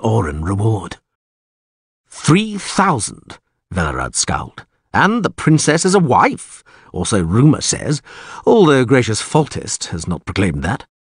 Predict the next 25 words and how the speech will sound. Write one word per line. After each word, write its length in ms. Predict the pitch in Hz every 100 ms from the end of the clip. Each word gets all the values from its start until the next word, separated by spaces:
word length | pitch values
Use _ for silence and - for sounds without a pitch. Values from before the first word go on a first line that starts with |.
| _ _ _ _ _ _ -
"I'm 120 | 123
not 180 | 127 139
interested 580 | 139 104 - - 82
in 80 | 67
the 60 | 69
princess," 640 | - 82 - - - - _ _ _ _ _ -
Geralt 340 | 78 62 -
said 220 | - -
calmly. 440 | - 73 65 82 - _ _ _ _ _ _
He 120 | -
was 120 | 180 185
sitting 460 | 220 - 107 82
motionless, 580 | 107 - - - - - _ _
his 140 | 95
hands 360 | - 107 101 67
on 120 | 71
his 140 | 76 78
knees. 440 | 98 82 60 - _ _ _ _ _ _
"Just 280 | 131 - -
in 100 | 80
the 80 | 80
three 220 | 85 90
thousand." 600 | - 90 80 71 87 - _ _ _ _ _ _ _ _ _ _ _ _ _
"What 640 | 135 214 254 - - - -
times?" 880 | - - 127 - - - - -